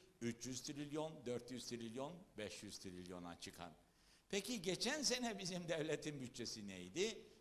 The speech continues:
Yüz beş trilyonun da onun da yirmi trilyonu açıktı. Sene sonunda da açık otuz iki trilyona çıktı. Devletin bütün geliri seksen trilyon idi. Bu kadar vergiye mukabil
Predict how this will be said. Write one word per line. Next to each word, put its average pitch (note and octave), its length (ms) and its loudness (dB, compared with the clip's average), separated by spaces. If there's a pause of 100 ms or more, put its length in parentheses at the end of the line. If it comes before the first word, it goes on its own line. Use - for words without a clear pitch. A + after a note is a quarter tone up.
Yüz G2 320 0
beş C3+ 220 2
trilyonun B3 640 0
da B3 100 6
onun A3 440 2
da F#3 120 6
yirmi E3 480 2
trilyonu E3+ 580 2
açıktı. G#3+ 520 0 (280)
Sene A3+ 340 2
sonunda E3+ 340 2
da D#3+ 80 4
açık G3 260 2
otuz A3 300 4
iki A3+ 180 -2
trilyona F#3 560 2
çıktı. - 300 -6 (1500)
Devletin A#3 600 4
bütün B3 320 2
geliri G#3 380 6
seksen F#3 540 4
trilyon C3+ 520 2
idi. D#3 300 0
Bu B3+ 100 0
kadar F#3 400 4
vergiye C3 400 2
mukabil B2 720 2